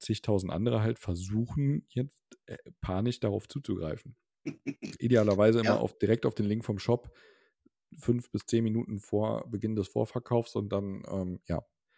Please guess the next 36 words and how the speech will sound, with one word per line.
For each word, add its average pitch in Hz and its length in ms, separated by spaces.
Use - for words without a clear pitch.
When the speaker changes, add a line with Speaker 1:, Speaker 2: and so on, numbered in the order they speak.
Speaker 1:
die - 80
F - 120
fünf-Taste 110 560
glühen 107 260
lassen 104 300
und 90 100
dann 87 100
klappt's - 320
meistens. - 420
Also 87 140
ich - 140
hatte 98 380
tatsächlich 95 540
noch 87 140
nie 98 260
das 92 220
Problem, 90 480
Speaker 2:
<laughs> - 340
Speaker 1:
ähm, 90 280
dass 87 160
ich 90 140
nicht 90 160
an 87 140
Karten - 320
gekommen 98 300
bin 90 80
über 87 140
den 82 40
Shop, - 360
ähm, 87 540
aber 95 260
halt 98 200
eben 95 180
auch, 92 180
weil 95 120
ich - 140